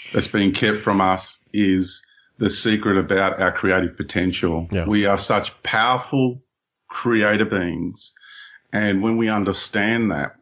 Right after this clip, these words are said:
Speaker 1: uh, this is the focus of my work now, is to get people to remember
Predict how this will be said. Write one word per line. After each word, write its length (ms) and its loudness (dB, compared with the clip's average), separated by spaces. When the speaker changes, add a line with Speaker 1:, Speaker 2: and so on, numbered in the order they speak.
Speaker 1:
uh, 360 0
this 100 2
is 240 -2
the 100 0
focus 420 -2
of 80 -4
my 160 0
work 340 -2
now, 320 0
is 100 -8
to 120 -12
get 320 -4
people 280 0
to 160 -2
remember 880 0